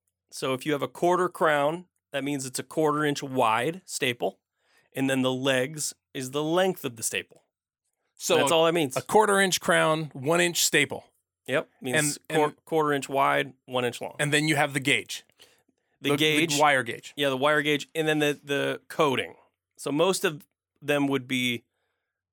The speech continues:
Speaker 1: electrogalvanized. I'm not sure if you can get actually, depends on the staple. You might be able to get hot dipped.
Speaker 2: You could definitely get stainless steel.
Speaker 1: Oh, yeah, for sure.
Speaker 2: Yeah.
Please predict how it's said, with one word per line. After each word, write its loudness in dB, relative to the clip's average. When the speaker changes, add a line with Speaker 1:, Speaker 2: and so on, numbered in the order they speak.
Speaker 1:
electrogalvanized. -2
I'm -14
not -2
sure -4
if -6
you -4
can -8
get -2
actually, -4
depends -2
on 0
the -2
staple. -4
You -8
might 2
be -6
able -4
to -8
get -6
hot -2
dipped. -8
Speaker 2:
You 0
could 0
definitely 2
get 2
stainless 2
steel. 0
Speaker 1:
Oh, 4
yeah, 4
for -6
sure. -4
Speaker 2:
Yeah. 0